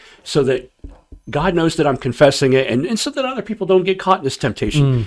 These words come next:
Speaker 1: Even
Speaker 2: good.
Speaker 1: when you're saying this, you know, I, the temptation was, you know, we should start a radio station, start a publishing company. We've talked about that.
Speaker 2: Mm-hmm.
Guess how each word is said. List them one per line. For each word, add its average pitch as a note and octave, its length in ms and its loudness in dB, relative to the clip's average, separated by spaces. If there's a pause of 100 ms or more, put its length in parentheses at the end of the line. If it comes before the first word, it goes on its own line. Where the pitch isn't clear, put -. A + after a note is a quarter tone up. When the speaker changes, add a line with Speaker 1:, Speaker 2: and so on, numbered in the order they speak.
(160)
Speaker 1:
Even A#3+ 220 2
Speaker 2:
good. A3+ 60 0
Speaker 1:
when G#3 140 0
you're F#3 80 2
saying F3 380 4
this, G2 280 -4 (420)
you D3 140 0
know, D3+ 320 2
I, D3+ 140 4 (400)
the C#3 100 0
temptation E3 560 2
was, C#3 300 0 (320)
you G#2+ 100 -2
know, G2+ 60 0
we F#2+ 80 -4
should - 120 -8
start C3+ 280 2
a - 20 4
radio D#3 320 4
station, G#2 460 -4
start A#2 240 -4
a - 20 -8
publishing D#3 500 -4
company. F#2+ 300 -4
We've G2+ 160 -4
talked - 240 0
about C#3+ 220 2
that. F3+ 260 2
Speaker 2:
Mm-hmm. A#2 440 -12